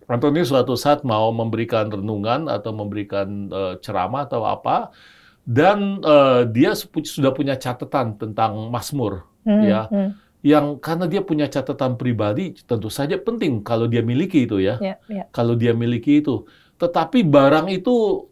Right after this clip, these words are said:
Speaker 1: ternyata entah bagaimana tidak ada di tempatnya.
Speaker 2: Hmm.
Speaker 1: Sehingga kan bisa panik dia.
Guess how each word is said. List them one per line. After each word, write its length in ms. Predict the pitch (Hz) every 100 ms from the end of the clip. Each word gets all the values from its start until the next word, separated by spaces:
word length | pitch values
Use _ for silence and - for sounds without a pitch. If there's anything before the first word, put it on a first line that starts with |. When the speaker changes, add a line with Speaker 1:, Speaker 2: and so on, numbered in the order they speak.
| -
Speaker 1:
ternyata 800 | 170 170 170 175 202 175 - _ 156
entah 240 | 160 160
bagaimana 800 | 147 147 151 151 165 190 185 170
tidak 360 | 180 151 151 151
ada 60 |
di 120 | 151 151
tempatnya. 720 | 147 139 135 151 123 101 _
Speaker 2:
Hmm. 600 | 247 240 240 226 208 202
Speaker 1:
Sehingga 320 | - 190 208
kan 240 | 214 247 196
bisa 220 | 156 185
panik 420 | - 226 226 -
dia. 320 | 143 101 98